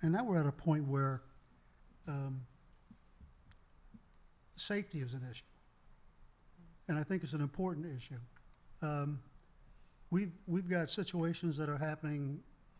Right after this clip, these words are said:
every time we pick up the newspaper, whether it be the Boston Marathon or whether it be a, uh, an elementary school in, in Newtown or, or, or whether it be a, um,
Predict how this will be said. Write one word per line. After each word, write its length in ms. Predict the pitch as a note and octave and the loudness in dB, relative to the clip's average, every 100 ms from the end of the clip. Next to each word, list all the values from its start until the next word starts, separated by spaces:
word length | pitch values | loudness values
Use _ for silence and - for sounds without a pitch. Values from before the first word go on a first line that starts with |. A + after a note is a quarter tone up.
| - - - - - - - F3 | -20 -20 -20 -20 -20 -20 -8 -2
every 160 | E3 | -2
time 180 | E3+ E3 | 0 -2
we 80 | D3 | -2
pick 180 | E3 D3+ | -4 -6
up 100 | - | -4
the 60 | |
newspaper, 400 | D3+ E3+ - B2+ - - - - - - - - - - | -2 -2 -4 -6 -8 -20 -20 -20 -20 -20 -20 -20 -20 -8
whether 320 | G3+ D#3 D3+ | 0 2 2
it 100 | C#3 | 2
be 120 | C#3+ | 0
the 100 | C#3 | 0
Boston 400 | B2 D3+ D3 - C#3 | 0 2 0 2 2
Marathon 460 | D3 D3+ D3+ D#3+ | 4 2 0 0
or 60 | C#3 | 2
whether 180 | C3+ C#3+ | 2 2
it 80 | |
be 160 | C#3 C3+ | 4 4
a, 160 | B2+ B2 - - - - | 2 0 -8 -20 -20 -4
uh, 200 | D3 C3+ F#3+ | -2 0 2
an 100 | C#3 | 2
elementary 380 | D3 D3+ C#3+ C#3 | 4 2 0 -2
school 420 | - D#3 D3+ C#3+ | 0 2 4 4
in, 240 | B2+ C#3 - | 2 0 -2
in 140 | C3+ C3 | 0 4
Newtown 500 | D#3 D#3 D#3+ F3 D#3+ | 4 4 4 4 2
or, 180 | C3 - - - - - | 0 -2 -12 -20 -20 -6
or, 280 | D3+ C#3 C#3+ - | 0 2 2 2
or 120 | C#3 | 2
whether 260 | C#3 D3 C#3 | 4 4 2
it 120 | C3 | 0
be 220 | C3+ C#3+ C#3 | 2 4 6
a, 320 | C#3 C3 C3+ | 6 6 4
um, 260 | C3+ C3+ | 4 2